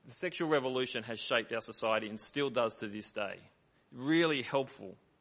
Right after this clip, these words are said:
for you wrestling with, or all of you in your, your, your twenties. Um, it's really helpful for you to realise why you're thinking the way you are and the way society has got us there.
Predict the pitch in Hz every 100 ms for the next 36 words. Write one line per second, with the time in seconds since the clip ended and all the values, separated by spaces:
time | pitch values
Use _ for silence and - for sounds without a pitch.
0 | _ _ _ _ _ - 135 165 135 151
1 | - 143 127 113 107 139 143 - 165 165
2 | 147 147 139 135 127 - - - 131 147
3 | 139 - 170 156 120 - _ _ _ _
4 | _ - 127 123 117 _ _ _ _ -
5 | 151 202 214 185 180 202 175 151 156 147
6 | 131 123 113 127 143 139 135 123 131 127
7 | 120 117 117 113 113 110 110 107 - 117
8 | 117 123 - 110 117 113 107 101 110 104
9 | 110 95 92